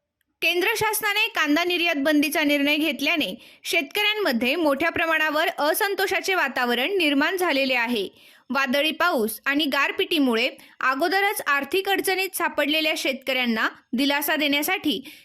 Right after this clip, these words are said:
केंद्र शासनाने कांदा निर्यात बंदीबाबत पुनर्विचार करावा अशी मागणी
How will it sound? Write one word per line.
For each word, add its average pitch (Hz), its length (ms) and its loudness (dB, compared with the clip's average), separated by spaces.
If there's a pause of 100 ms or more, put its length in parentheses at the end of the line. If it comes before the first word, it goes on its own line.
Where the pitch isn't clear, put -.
(120)
केंद्र 359 240 0 (100)
शासनाने 277 540 -2 (400)
कांदा 320 380 0
निर्यात 330 440 0
बंदीबाबत 269 760 -2
पुनर्विचार 311 560 0
करावा 294 440 0 (140)
अशी 285 260 0
मागणी 247 420 0